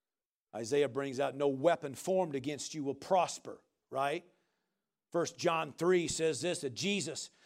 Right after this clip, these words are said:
uh, for this reason did the Son of Man come, to destroy the works of the devil. Well, if he came to destroy the works, how many know it, it happened?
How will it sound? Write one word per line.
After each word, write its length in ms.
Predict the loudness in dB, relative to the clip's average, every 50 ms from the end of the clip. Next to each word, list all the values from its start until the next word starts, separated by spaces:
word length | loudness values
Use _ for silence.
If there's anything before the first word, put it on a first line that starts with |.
| _ _ -6
uh, 260 | -2 -2 -2 -2 -4 -6 -10 -12 -10 -10 -10 -10 -10 -12 -12 -12 -12 -14 -8
for 120 | -4 -2 0
this 200 | 0 0 0 0
reason 480 | 2 2 2 2 2 -2 -4 -6 -8
did 140 | -6 -6 -4
the 80 | -2 -2
Son 240 | -2 -2 -2 -2 -2
of 80 | -2
Man 220 | -2 -2 -2 0 2
come, 300 | 2 2 4 2 0 0
to 140 | -2 -2
destroy 800 | -2 -2 -2 -2 -2 -4 0 4 6 8 8 8 8 6 4 2 -4 -10 -20 _ -8
the 200 | 0 4 4 4
works 800 | 4 4 4 8 8 8 8 8 4 0 -4 -6 -4 -4 -6 -8 _ _ _ _ 0
of 160 | 0 2 2 4
the 100 | 2 2
devil. 540 | 2 2 2 2 2 2 -2 -8 -8 -10 _ _ _ _ _ _ _ _ _ _ _ _ _ _ _ _ _ _ _ -8
Well, 140 | -4 -4 -2
if 60 | -2
he 120 | -2 -2
came 260 | -2 0 -2 -2 -2 -4
to 40 |
destroy 400 | -6 -6 -6 -4 0 2 2 4
the 80 | 4 2
works, 160 | 0 0 0
how 80 | 0 0
many 100 | 0 0
know 180 | -2 -2 -4
it, 140 | -4 -6 -6 -4
it 80 | -2 0
happened? 380 | 2 2 0 0 -4 -8 -14